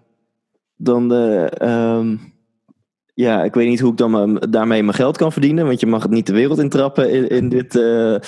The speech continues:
gedachte-experiment. Maar, ehm, het eerste me opkomt is: dan, dan kan ik, eh, net zoveel, misschien wel net zoveel lol halen uit gewoon, eh, lekker drummen hier thuis.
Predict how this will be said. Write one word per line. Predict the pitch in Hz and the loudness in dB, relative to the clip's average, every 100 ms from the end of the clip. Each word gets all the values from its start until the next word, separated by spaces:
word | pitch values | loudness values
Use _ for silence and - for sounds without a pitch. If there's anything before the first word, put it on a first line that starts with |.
| - - | -12 -14
gedachte-experiment. | - 120 120 - 131 120 - 123 123 110 117 123 | -2 0 2 0 -2 -2 -2 0 2 2 0 0
Maar, | 110 104 101 98 | 0 2 2 0
ehm, | - 98 101 98 82 | -2 -2 -2 -2 -4
het | 104 | -2
eerste | 113 120 113 | -2 -2 -2
me | |
opkomt | 92 139 127 113 | 0 0 0 0
is: | 107 104 | 0 0
dan, | - 104 | 0 0
dan | 101 104 | 0 0
kan | - 101 | 0 0
ik, | 98 - | -2 -4
eh, | - - - - _ _ - _ _ - - | -6 -6 -12 -14 _ _ -20 _ _ -20 -4
net | 113 135 | 0 0
zoveel, | - 120 113 | -2 0 0
misschien | 110 110 175 | 0 0 0
wel | 165 | 2
net | 143 135 | 0 -2
zoveel | 131 113 | 0 2
lol | 113 117 107 | 2 0 0
halen | 107 101 101 101 | 0 0 0 0
uit | 92 101 | 0 -2
gewoon, | - 95 95 | -2 -2 0
eh, | 73 92 73 | 0 0 0
lekker | 69 98 98 95 90 | 0 -2 -2 -4 -4
drummen | 110 113 113 | -2 -2 0
hier | 107 104 - | 2 0 0
thuis. | 110 101 101 - | 0 0 -2 -8